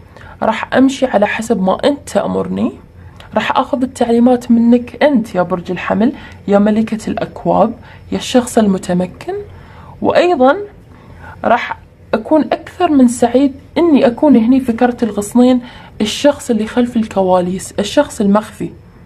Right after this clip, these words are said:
بعيد عن، عن أعين الناس، ولكن على الأقل هذا الشيء راح يسمح لي وإن كان في الكواليس إني أتواجد في حياتك.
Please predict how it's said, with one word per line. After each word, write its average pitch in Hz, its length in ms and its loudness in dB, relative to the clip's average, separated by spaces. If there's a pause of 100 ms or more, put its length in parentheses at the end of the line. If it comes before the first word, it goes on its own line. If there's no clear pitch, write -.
(460)
بعيد - 440 0
عن، 220 200 -2 (220)
عن 202 160 0
أعين 240 400 4
الناس، 202 500 0 (380)
ولكن 277 400 2
على 208 160 0
الأقل 294 500 0 (460)
هذا 247 200 4
الشيء 240 260 2
راح 220 260 0
يسمح 226 440 0
لي 220 80 4
وإن 220 240 0
كان 262 220 2
في 240 100 -12
الكواليس 214 640 0
إني 196 180 -2
أتواجد 202 400 -2
في - 140 -14
حياتك. - 640 -8